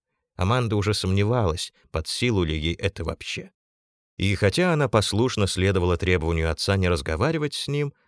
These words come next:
это не останавливало её от мыслей о нём. Сегодня, как и всегда, Аманда размышляла, насколько он был бы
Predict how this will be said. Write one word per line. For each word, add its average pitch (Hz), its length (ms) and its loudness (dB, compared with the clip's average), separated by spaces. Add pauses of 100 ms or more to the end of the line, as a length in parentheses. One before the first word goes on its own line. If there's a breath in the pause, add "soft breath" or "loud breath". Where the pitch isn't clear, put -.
(160)
это 156 260 -2
не 131 100 2
останавливало 107 760 2
её 80 320 0
от - 240 -2
мыслей 90 520 0
о 82 100 -4
нём. - 280 -8 (540)
Сегодня, 151 640 0
как - 200 0
и 90 40 -2
всегда, 87 600 0 (200 soft breath)
Аманда 90 420 2
размышляла, 90 720 0 (200)
насколько 98 600 0
он 80 180 0
был 95 180 0
бы 85 240 -2